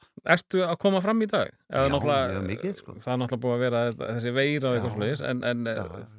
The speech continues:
Speaker 1: það er alltaf á undanhaldi.
Speaker 2: Já, já. Svo erum við að taka upp Bergrísarnir, sko.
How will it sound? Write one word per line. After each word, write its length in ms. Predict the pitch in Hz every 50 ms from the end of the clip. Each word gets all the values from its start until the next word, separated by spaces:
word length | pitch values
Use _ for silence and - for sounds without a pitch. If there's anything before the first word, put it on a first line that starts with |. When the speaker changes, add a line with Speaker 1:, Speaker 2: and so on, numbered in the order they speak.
| - -
Speaker 1:
það 220 | - 123 131 131 127
er 40 |
alltaf 220 | 127 120 - - 127
á 120 | 120 127 131
undanhaldi. 480 | 123 - - 110 107 95 - 98 101 -
Speaker 2:
Já, 160 | 113 92 85 85 95 113
já. 80 | 127 123 113 _ _ _ _ _ _ _ _ - _ _ _
Svo 220 | _ - - 170 165
erum 120 | 165 156 147
við 80 | 143
að 60 | 135 -
taka 320 | 143 170 175 151 - 180
upp 140 | 165 - -
Bergrísarnir, 560 | - 180 156 147 143 117 104 95 87 92 90
sko. 220 | - - - 202